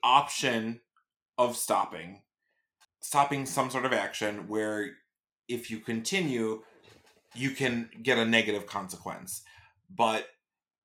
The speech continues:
you could also get a positive consequence. So you're sitting there weighing out your options, and, and the action that you take, whether it be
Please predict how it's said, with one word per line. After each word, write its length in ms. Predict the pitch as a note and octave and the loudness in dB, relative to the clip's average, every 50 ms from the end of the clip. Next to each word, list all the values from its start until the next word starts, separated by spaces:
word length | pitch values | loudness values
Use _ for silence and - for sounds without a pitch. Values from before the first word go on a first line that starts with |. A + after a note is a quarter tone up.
| _ _ _ _ _ _ _ _ _ _ | _ _ _ _ _ _ _ _ _ _
you 160 | - A#2+ A2+ | -12 -10 -6
could 140 | A2 A#2+ A#2+ | -2 -2 -2
also 400 | A#2+ - A#2+ C#3+ D#3+ D#3 D3 C#3 | 0 2 4 4 4 4 2 -2
get 140 | G#2+ G#2 G2+ | -2 -2 -4
a 40 | G#2+ | -4
positive 480 | - - - A#3 A3 C3+ G#2+ F2 - - | -6 -6 -4 -4 -4 -4 -4 -8 -8 -8
consequence. 540 | - F#2 F#2 F#2 - - G2 F2+ D2+ E2+ - | -8 -8 -8 -8 -10 -10 -10 -12 -10 -8 -6
So 80 | G#2+ | -4
you're 140 | G#2+ G#2+ A2 | -4 -2 -2
sitting 380 | A2+ - - E3+ D#3 E3+ D#3 C#3 | -2 -4 -2 -2 -2 -2 -2 -2
there 340 | B2 A#2 A#2 A2 - - F#2 | 0 0 0 -2 -2 -4 -4
weighing 260 | G#2+ A2+ A2+ A#2 A#2 | -2 -2 0 0 -2
out 120 | A2+ A2 F#2+ | -4 -4 -4
your 140 | G2+ G#2+ G2 | -4 -4 -4
options, 520 | F2+ F2+ F#2 - - F#2+ F#2+ F#2 F#2 - - | -4 -4 -6 -8 -10 -10 -10 -10 -12 -12 -10
and, 220 | - G#2+ G#2 G#2 F2+ - - - _ _ - | -10 -10 -10 -10 -12 -16 -20 -20 _ _ -8
and 380 | A2 G#2 G2+ G2+ G2+ G2 F#2+ | -6 -4 -4 -6 -8 -8 -8
the 160 | F#2 G#2 - | -8 -6 -2
action 300 | - A#2 B2 - - B2+ | -2 -2 -2 -2 -4 -6
that 100 | B2+ A#2 | -6 -4
you 80 | G#2+ A2+ | -6 -4
take, 300 | A2+ A2+ A2+ A2 G#2+ - - - - - - - - _ | -2 -2 -2 -2 -2 -4 -12 -20 -20 -20 -20 -20 -20 _
whether 300 | - G#2+ G#2+ G#2+ G#2+ G#2+ | 0 0 2 2 2 0
it 120 | G#2 G2 - | 0 -2 -4
be 360 | G#2+ G#2 G2+ G2+ G2 F#2+ F#2 | -4 -6 -4 -4 -6 -6 -8